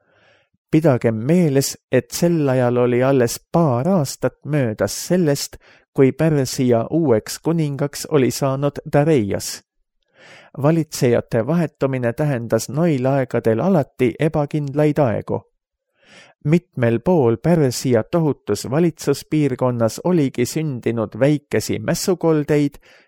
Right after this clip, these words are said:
mida uus valitseja loomulikult püüdis kiiresti lämmatada. Ilmselt pani hirm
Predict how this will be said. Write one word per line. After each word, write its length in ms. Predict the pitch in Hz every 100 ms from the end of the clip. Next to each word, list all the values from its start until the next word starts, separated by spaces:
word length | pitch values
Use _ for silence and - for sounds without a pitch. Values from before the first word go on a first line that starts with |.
| -
mida 340 | 143 131 113
uus 400 | 123 151 123 -
valitseja 680 | 135 151 117 - 117 107 107
loomulikult 760 | 170 151 131 123 - 135 131 - -
püüdis 480 | 165 127 110 110 -
kiiresti 580 | 151 147 135 147 - 180
lämmatada. 600 | 165 104 - - - - _ _ _ _ _ _ _ _ _ _ _ _ _ _ _ _ _ _ _ _ _ _ _ _ _ _ _ _ _ -
Ilmselt 560 | 180 185 143 143 123 -
pani 360 | - 127 120 120 127
hirm 280 | 170 135 110